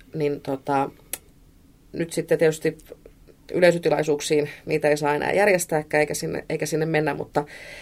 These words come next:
mitä muuta siellä nimenomaan maatilalla voisi nyt tehdä valmistautuakseen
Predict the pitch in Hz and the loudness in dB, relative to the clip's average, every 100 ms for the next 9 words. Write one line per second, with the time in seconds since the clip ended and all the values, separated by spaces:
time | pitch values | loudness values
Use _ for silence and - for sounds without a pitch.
0 | - - - - 175 180 175 175 165 151 | -20 -20 -20 -4 0 2 4 4 4 2
1 | - - - - - - 165 151 151 165 | 0 -12 -20 -12 -8 -2 2 4 4 2
2 | 156 151 151 143 151 143 147 135 135 143 | 2 4 4 4 4 4 4 2 2 0
3 | 147 147 - _ - - 160 147 131 131 | -2 -4 -8 _ -20 -2 2 2 2 0
4 | - - - - - - - - 156 151 | -2 -20 -20 -20 -20 -20 -18 -2 0 0
5 | 151 - 135 147 147 - - 147 147 | 0 -4 -2 0 -2 -2 -2 0 -2